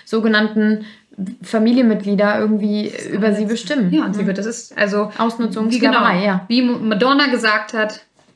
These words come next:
Speaker 2: das ist, äh, Sklaverei und es wurde eigentlich schon vor längerer Zeit abgeschafft und
Speaker 1: Ja.
Speaker 2: gibt dieser Frau ihr Leben zurück.
Speaker 1: Ja, das ist auch interessant, ne? Dass super viele Promis, also da, da, das geht, das fängt jetzt auch erst so richtig an mit diesen
Speaker 2: Mhm.
Speaker 1: ganzen,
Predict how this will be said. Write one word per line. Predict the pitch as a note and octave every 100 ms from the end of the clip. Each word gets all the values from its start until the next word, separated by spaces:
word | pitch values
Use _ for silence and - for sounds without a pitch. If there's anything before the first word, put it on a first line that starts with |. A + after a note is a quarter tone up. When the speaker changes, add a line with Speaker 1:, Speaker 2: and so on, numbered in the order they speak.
| -
Speaker 2:
das | F#3+ F#3+
ist, | G#3+ A3+ - -
äh, | - A2 A2 A3+ A2 - _ _ _ -
Sklaverei | - G#3 G3+ G3+ G#3 G#3+
und |
es | G3
wurde | A3+ A3
eigentlich | - G#3
schon | G#3+ G#3
vor | G3+
längerer | G#3 G3+ G3+
Zeit | G#3 -
abgeschafft | F3+ G3+ G3+ G3 -
und | - F#3+ F#3+ F#3+
Speaker 1:
Ja. | A3 G#3 A3 -
Speaker 2:
gibt | A#3 F#3+
dieser | A3 G#3+
Frau | G#3 - F#3 F3 F3+ A#3 A#3 - -
ihr | A#3+
Leben | B3+ C#4 F#3+
zurück. | - F#3 - -
Speaker 1:
Ja, | A3+ G#3+ G#2+ - _ -
das | - A3+
ist | A#3
auch | G#3+
interessant, | A#3+ G#3+ G3 G3+
ne? | A3
Dass | A3
super | G#3+ G#3
viele | G#3 A3 G#3
Promis, | - G#3+ A#3 G3 G3
also | G3 G3+
da, | G3 G3
da, | F#3+ F#3+
das | F#3+ F#3+
geht, | G#3+ G#3+
das | G#3
fängt | G3 B3
jetzt | A#3+ -
auch | F#3+
erst | G3+ G3
so |
richtig | F#3+ A3 A3 -
an | G#3+ A#3
mit | G#3
diesen | F#3+ F#3
Speaker 2:
Mhm. | G#3
Speaker 1:
ganzen, | G#3 G#3 G#3 G#3